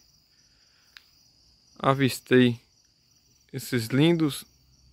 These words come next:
essas lindas flores aqui na esquina. Vim para conferir e, para minha surpresa, olha só, estava assim toda florida.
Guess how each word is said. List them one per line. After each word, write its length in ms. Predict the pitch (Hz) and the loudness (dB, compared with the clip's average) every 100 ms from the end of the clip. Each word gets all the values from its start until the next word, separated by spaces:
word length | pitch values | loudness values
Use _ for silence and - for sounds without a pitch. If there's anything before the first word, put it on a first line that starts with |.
| _ _ _ _ _ _ _ - _ - - | _ _ _ _ _ _ _ -20 _ -20 -10
essas 220 | - 117 | 0 2
lindas 340 | 120 160 156 - | 4 4 2 0
flores 500 | - 117 131 127 - - _ _ - - _ _ _ _ _ | 2 4 4 2 -6 -20 _ _ -20 -20 _ _ _ _ _
aqui 340 | - 117 - 123 | -4 -4 0 4
na 120 | 123 | 4
esquina. 540 | 113 - 87 73 52 - _ _ _ _ - | 2 -6 -8 -6 -8 -14 _ _ _ _ -10
Vim 200 | 131 160 | -4 -2
para 260 | 156 156 156 | 0 2 2
conferir 720 | 156 - 151 135 151 160 - _ _ _ _ _ - | -2 -2 0 2 0 -2 -8 _ _ _ _ _ -16
e, 80 | |
para 180 | 127 131 | -6 -2
minha 180 | 127 135 | 0 -2
surpresa, 520 | 135 113 - 123 127 | -2 -4 2 2 4
olha 160 | 120 110 | 2 0
só, 380 | - 117 117 120 _ _ _ _ _ _ _ _ _ _ _ _ _ _ - | -4 -2 -2 -6 _ _ _ _ _ _ _ _ _ _ _ _ _ _ -20
estava 420 | - - 117 107 | -6 2 2 2
assim 220 | - 113 | -2 -8
toda 440 | - - 160 147 | -8 -2 0 0
florida. 600 | 135 - 107 - - - | -2 -2 -2 -2 -8 -16